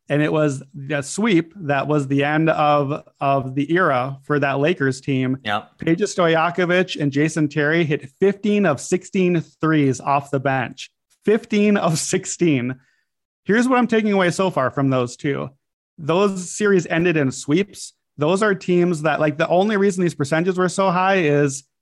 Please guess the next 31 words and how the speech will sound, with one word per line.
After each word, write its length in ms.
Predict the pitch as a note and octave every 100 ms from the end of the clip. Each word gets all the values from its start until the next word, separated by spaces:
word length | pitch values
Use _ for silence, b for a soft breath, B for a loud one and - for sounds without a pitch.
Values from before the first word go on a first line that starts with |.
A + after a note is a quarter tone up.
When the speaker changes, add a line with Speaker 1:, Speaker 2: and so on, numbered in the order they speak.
| _ -
Speaker 1:
"We're 160 | F3 G3
done. 300 | C3 - B2+ _
We're 120 | B3+
done. 460 | A#3 G3 F#3+ F#3+ F3+ _ -
Shoot 160 | -
your 140 | A#3 G3+
shots. 600 | G3 E3+ E3 - - - _ _ -
We're, 160 | E3
we're 160 | F3 F#3
already, 340 | G3 G3+ F#3
we're 160 | - F#3
not 140 | G#3+
even 140 | A3+ G3
Speaker 2:
One, 40 |
Speaker 1:
at 40 | -
Speaker 2:
two, 60 |
Speaker 1:
one, 100 | -
two, 120 | - -
Speaker 2:
three, 200 | E3+ -
Speaker 1:
three 20 |
Speaker 2:
Cancun. 200 | D#3+ D#3
Speaker 1:
Cancun. 160 | D#3 C3+
We're 140 | F#3+
at 180 | A3+ D#3+
one 240 | E3+ E3
Cancun. 460 | D3+ B2 A#2+ C#3+ B2
We're 200 | C#3+ G#3
in 140 | G3+
Cancun 440 | F3+ D3 B2+ C#3+ B2+
right 220 | C3 C3
now." 320 | C3 D3+ C#3